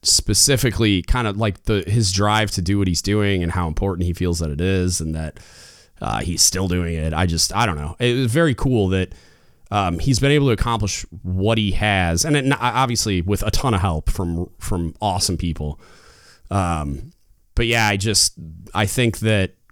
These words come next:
what they're doing is, I, I mean, there should be one in every fleet <laughs> concentration area. I think, <laughs> and, and I asked him that towards the end of the podcast. I'm like, "Why doesn't the Navy just cut you a check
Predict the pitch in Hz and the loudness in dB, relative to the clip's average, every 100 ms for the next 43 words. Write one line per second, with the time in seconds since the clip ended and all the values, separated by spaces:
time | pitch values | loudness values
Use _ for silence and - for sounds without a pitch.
0 | _ 87 101 127 135 143 120 131 151 151 | _ -4 0 0 0 2 2 4 4 4
1 | 117 95 110 120 123 147 143 139 139 - | 2 0 0 0 2 2 4 4 4 2
2 | 127 165 131 113 113 113 104 127 107 127 | 2 2 2 0 0 0 0 2 2 2
3 | 117 - 120 120 104 85 76 71 101 - | 2 0 0 0 0 -2 -4 -8 -10 -6
4 | 123 120 117 - - - - - - - | -2 -2 0 -2 0 -4 -6 -12 -20 -20
5 | - 147 147 147 139 147 151 151 135 113 | -4 -2 2 2 4 4 2 0 2 0
6 | 98 127 113 117 95 98 104 101 85 - | 0 0 2 2 0 0 0 0 -2 -2
7 | 80 82 95 170 285 302 277 - 202 175 | -2 0 0 2 0 0 -2 0 0 2
8 | 185 196 175 135 - - 143 151 147 82 | 2 0 0 -2 -2 -2 -2 0 -2 -2
9 | - - 135 135 78 - - | -4 -8 -6 -6 -8 -12 -14